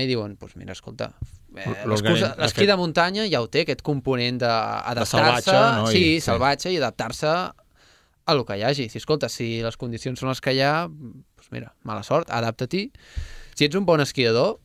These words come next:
Speaker 1: et sabràs adaptar a lo que hi hagi.»
Speaker 2: Molt bé. Escolta'm, Llorer, tu des del món que et toca més, que és, que és atletisme i tot, com el tema aquest d'anul·lacions, què, què en penses? Com veus també la responsabilitat de l'organitzador? Com ho veus també des del punt de vista d'atleta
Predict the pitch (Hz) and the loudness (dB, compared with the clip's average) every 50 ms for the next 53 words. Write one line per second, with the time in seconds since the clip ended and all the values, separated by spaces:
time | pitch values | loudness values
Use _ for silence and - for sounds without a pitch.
0 | _ _ - - - 127 117 117 120 143 135 120 - - 120 113 107 104 104 107 | _ _ -12 -6 -2 0 0 2 2 2 0 0 0 0 -2 -2 -2 -2 -4 -4
1 | 131 143 120 110 - - - - - - _ - 104 95 95 95 90 87 98 - | -4 -4 -4 -8 -12 -16 -20 -20 -20 -18 _ -8 -4 -4 -2 -2 -2 -4 -6 -6
2 | - - - - - - - - - - - - - 180 165 180 165 143 143 151 | -10 -12 -16 -14 -16 -16 -18 -18 -12 -8 -4 -2 0 0 2 2 0 2 2 2
3 | 156 156 139 120 - 139 139 139 147 127 151 139 135 135 135 135 131 127 120 - | 4 4 2 2 2 2 2 2 4 4 2 2 2 2 2 2 0 0 2 4
4 | 127 123 120 - - 127 123 113 127 110 117 123 135 131 - 127 117 117 117 113 | 4 4 4 2 2 2 2 2 2 2 2 2 2 2 2 4 6 6 6 6
5 | 113 110 107 - - - - 120 113 113 113 110 101 117 113 113 113 110 107 - | 6 4 4 2 0 0 2 4 6 6 6 4 4 4 2 4 4 2 2 2
6 | 123 127 120 117 127 131 131 127 127 127 127 123 113 - 143 160 156 - - 156 | 2 2 2 2 2 4 4 4 4 4 4 4 4 4 2 2 2 2 2 2
7 | 151 151 147 151 147 143 143 139 135 123 - - 135 120 - 170 156 156 147 156 | 2 2 0 -2 -2 -2 -2 -2 -2 -4 -2 -2 -2 0 0 0 2 2 2 2
8 | 147 135 127 120 131 127 123 123 123 123 120 117 110 - - 135 135 139 147 147 | 2 2 2 2 2 4 4 4 2 2 2 2 2 2 2 4 4 6 4 4
9 | 143 - - - 135 123 123 123 120 117 107 - 139 135 120 107 - 131 131 139 | 2 0 0 2 2 4 4 4 2 2 2 2 2 2 2 0 2 2 2 2
10 | 135 - 143 139 135 - - 139 135 131 135 127 - 135 123 127 127 127 120 110 | 0 0 0 0 0 0 2 2 4 4 4 2 2 0 0 2 2 0 0 0
11 | 123 113 107 110 120 120 110 120 113 113 110 110 110 110 101 104 107 107 123 139 | -2 -4 0 2 2 2 4 2 2 2 2 0 0 0 0 2 2 4 6 6
12 | 143 147 151 143 - - - 147 139 139 131 123 131 120 110 - 123 117 117 120 | 6 6 4 2 -2 -2 0 2 2 2 4 2 2 2 2 0 0 2 2 2
13 | 120 117 117 104 110 113 110 107 127 120 117 113 117 104 - 120 110 104 104 101 | 2 2 0 0 0 0 0 0 -2 -2 0 0 -2 -2 -2 -2 0 0 0 0
14 | 101 110 123 - 151 156 | 2 0 2 2 2 0